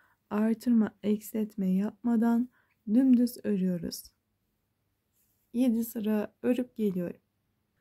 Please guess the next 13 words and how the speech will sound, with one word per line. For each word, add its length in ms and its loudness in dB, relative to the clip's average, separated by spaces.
Şimdi 280 -4
ben 240 -2
on 100 2
yedinci 480 4
sıraya 360 -4
kadar 220 -2
geldim. 500 -2
<clears throat> 160 -4
Şimdi, 480 2
eee, 580 0
şöyle 360 -6
göstereyim. 840 -2
Buradan 800 0